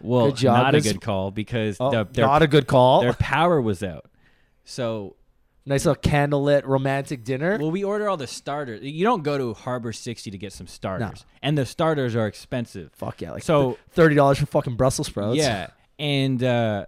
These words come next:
Speaker 1: so we're sitting there ordering starters, and we're like, "All right, like, let's get the steak. It's, it's time." And they're like, "Sorry, uh, we can't do any steak. The power's out."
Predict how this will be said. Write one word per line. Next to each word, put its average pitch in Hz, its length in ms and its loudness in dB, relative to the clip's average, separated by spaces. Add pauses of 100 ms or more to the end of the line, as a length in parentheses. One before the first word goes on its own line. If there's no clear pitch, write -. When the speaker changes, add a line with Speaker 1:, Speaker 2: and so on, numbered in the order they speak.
Speaker 1:
so 123 200 -6
we're 156 180 0
sitting 151 360 -4
there 127 300 0
ordering 131 360 -2
starters, 123 400 -4
and 123 60 -4
we're 120 100 -2
like, - 40 -8
"All 127 80 -2
right, 113 240 -2
like, 110 280 -8
let's 117 280 -10
get 120 240 -8
the 123 80 -14
steak. 98 400 -8
It's, - 160 -16
it's - 160 -20
time." 95 460 -12
And 107 100 -6
they're 117 80 -2
like, 110 220 -6
"Sorry, 110 480 -4 (580)
uh, 104 380 -6
we 110 260 -6
can't 110 500 -8
do 110 200 -4
any 104 140 -6
steak. - 500 -6
The 101 100 -6
power's 107 500 -2
out." 82 260 -8